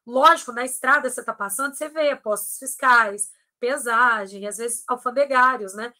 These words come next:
Quando você vai mudar ali de um país pra outro, né? A gente tem, é, diversas fronteiras, né? Então, às vezes, você tem muitas barreiras alfandegárias também. Gente,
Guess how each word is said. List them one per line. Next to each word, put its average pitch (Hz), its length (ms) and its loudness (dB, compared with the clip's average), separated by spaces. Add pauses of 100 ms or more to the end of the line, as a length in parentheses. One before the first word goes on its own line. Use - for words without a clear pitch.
(180)
Quando 202 140 -16
você 220 100 -10
vai 202 120 -8
mudar 208 360 -2
ali 202 280 -8 (220)
de 202 140 -12
um 196 100 -14
país - 320 -12
pra 220 180 -6
outro, 196 460 -6
né? 208 140 -12
A 202 60 -10
gente 175 260 -16
tem, 175 440 -20 (600)
é, 170 520 -16
diversas 180 1080 -8
fronteiras, 208 600 -4
né? 196 200 -6 (340)
Então, 190 200 2
às 202 100 4
vezes, 185 140 -4
você 196 260 -2
tem 214 160 -6
muitas 220 400 -4
barreiras 190 380 2
alfandegárias 202 800 -2
também. 240 520 0 (1300)
Gente, 240 600 -4